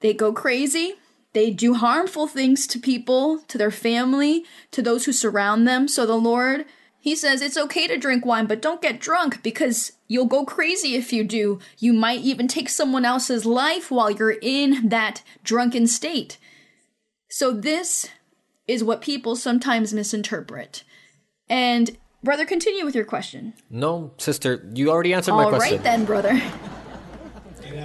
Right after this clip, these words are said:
Speaker 2: It was the difference between the freedom that you've taught us and debauchery.
Speaker 1: Right, but no, brother, because it does say eat and drink, but it's very different from saying eat and get drunk, right? It's different.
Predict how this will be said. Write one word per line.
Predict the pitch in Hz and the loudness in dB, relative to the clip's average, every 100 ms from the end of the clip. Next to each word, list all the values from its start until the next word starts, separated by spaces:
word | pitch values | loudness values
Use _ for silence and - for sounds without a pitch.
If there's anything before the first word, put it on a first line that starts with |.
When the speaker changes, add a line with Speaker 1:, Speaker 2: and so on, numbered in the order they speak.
| 143 - 147 | -14 -16 -12
Speaker 2:
It | - | -2
was | 135 135 | 0 2
the | 143 | 0
difference | 139 139 160 131 | 0 0 -2 -2
between | 135 139 135 127 123 117 - - - | -4 0 0 0 -2 -8 -12 -20 -4
the | 113 | -2
freedom | 104 - 156 156 143 | 0 0 2 2 2
that | 120 | -2
you've | 117 101 | -4 -6
taught | 139 151 | -4 -2
us | 156 147 - - | -2 -4 -8 -6
and | 110 107 104 | -4 -4 -2
debauchery. | 113 113 113 - 95 | -2 0 0 -2 0
Speaker 1:
Right, | 262 208 - - | 0 0 -4 -6
but | - 240 - | 0 0 2
no, | 262 277 | 0 2
brother, | 240 226 220 | 2 0 0
because | 254 247 233 214 - - - - _ _ | -2 0 0 0 -4 -8 -20 -20 _ _
it | 254 - | -4 -2
does | 311 381 | -2 0
say | - 294 277 294 302 _ | 0 2 2 0 -2 _
eat | 269 277 | 0 4
and | 254 | 4
drink, | 233 294 247 | 4 2 2
but | 240 | 2
it's | 226 220 | 0 0
very | 240 269 254 | 2 4 4
different | 247 339 294 254 | 2 0 0 0
from | 233 | 0
saying | 214 233 226 220 | 0 0 0 0
eat | - 240 214 | 2 2 4
and | 220 | 2
get | 202 - | 2 0
drunk, | 214 202 190 - - _ _ _ _ _ | 0 0 -4 -8 -12 _ _ _ _ _
right? | 214 214 254 262 - | 0 2 2 0 -2
It's | 214 180 | -4 -2
different. | 226 233 214 202 165 | -2 0 -2 -2 -4